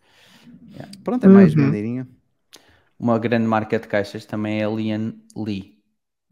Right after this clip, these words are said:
Speaker 1: E era uma
Speaker 2: De
Speaker 1: das
Speaker 2: caixas
Speaker 1: caixas
Speaker 2: e de
Speaker 1: mais
Speaker 2: muita, e
Speaker 1: Yeah,
Speaker 2: de,
Speaker 1: yeah.
Speaker 2: e de muita coisa, atenção, mas sim, Lian Li for Life também aqui nos F P T.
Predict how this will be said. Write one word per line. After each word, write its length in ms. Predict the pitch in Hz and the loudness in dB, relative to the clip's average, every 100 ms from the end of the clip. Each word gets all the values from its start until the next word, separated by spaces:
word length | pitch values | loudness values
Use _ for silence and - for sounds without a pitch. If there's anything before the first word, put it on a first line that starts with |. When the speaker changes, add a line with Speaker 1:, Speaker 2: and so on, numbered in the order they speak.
| - - | -20 -8
Speaker 1:
E 80 | 101 | -6
era 120 | 98 | -4
uma 140 | 98 | -4
Speaker 2:
De 60 | 98 | -4
Speaker 1:
das 60 | |
Speaker 2:
caixas 180 | 131 139 | -2 -2
Speaker 1:
caixas 140 | 185 143 | -2 -2
Speaker 2:
e 20 | |
de 60 | |
Speaker 1:
mais 100 | 127 | 0
Speaker 2:
muita, 500 | 123 123 139 135 135 | -2 0 0 2 -2
e 60 | - | -2
Speaker 1:
Yeah, 180 | 113 104 | -2 0
Speaker 2:
de, 60 | |
Speaker 1:
yeah. 160 | 101 101 | -2 -4
Speaker 2:
e 20 | |
de 80 | 104 | -8
muita 240 | 113 - | -10 -10
coisa, 260 | 117 110 101 | -8 -6 -6
atenção, 320 | 95 107 101 98 | -12 -14 -14 -14
mas 120 | 98 | -14
sim, 180 | 104 104 | -14 -14
Lian 380 | 101 104 101 | -12 -10 -8
Li 140 | 104 110 | -8 -8
for 180 | - 110 | -8 -6
Life 300 | 110 117 - | -6 -8 -8
também 300 | 117 117 113 | -10 -8 -10
aqui 180 | 113 | -12
nos 160 | 117 113 | -14 -12
F 140 | 117 | -14
P 100 | - | -14
T. 240 | 120 101 | -14 -14